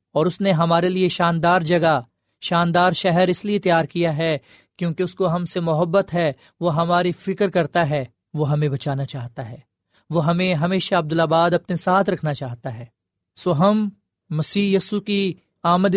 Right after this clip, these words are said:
ثانی کے لیے تیاری کریں، ہم مسیح یسوع کے ساتھ آسمان پر جانے کے لیے تیاری کریں، ہم مسیح یسوع کے ساتھ عبدالآباد رہنے کے لیے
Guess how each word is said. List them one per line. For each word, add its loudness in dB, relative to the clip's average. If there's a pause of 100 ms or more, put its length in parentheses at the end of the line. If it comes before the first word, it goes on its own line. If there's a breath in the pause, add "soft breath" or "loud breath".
ثانی 2
کے 0
لیے 2
تیاری -4
کریں، -12 (560)
ہم 2
مسیح 0
یسوع -2
کے -6
ساتھ 2
آسمان 2
پر 2
جانے 4
کے -2
لیے 2
تیاری -4
کریں، -10 (800)
ہم 0 (500)
مسیح -4
یسوع -6
کے -4
ساتھ -2
عبدالآباد 0
رہنے 0
کے -4
لیے -2